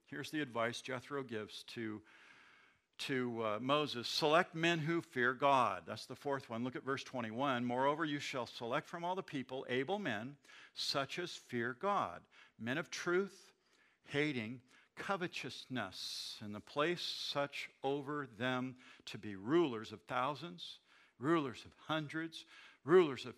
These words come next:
fifties, and rulers of tens." Now again, Moses is called to select these men,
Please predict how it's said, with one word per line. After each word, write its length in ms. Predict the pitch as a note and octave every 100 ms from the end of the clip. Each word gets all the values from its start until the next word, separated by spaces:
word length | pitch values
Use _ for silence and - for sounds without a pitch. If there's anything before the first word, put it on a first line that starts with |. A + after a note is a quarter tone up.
| _
fifties, 460 | G3+ G3 G3+ G3 D3
and 180 | G#2+
rulers 340 | A#2+ D3+ D3 B2+
of 100 | B2 - -
tens." 680 | C#3+ B2 G2 E2 D#2 - - - _ _ _ _ _ _ _ _ _ _
Now 140 | A#2 A2+
again, 340 | A#2 D3 B2 - - - - - _
Moses 560 | A2 E3+ G3+ C3+ C3 C#3+
is 160 | B2 -
called 380 | - C3 B2
to 60 | A#2+
select 800 | - - D3+ D3+ F#3+ - - -
these 260 | B2+ G#2 B2+
men, 340 | B2 A2 F#2+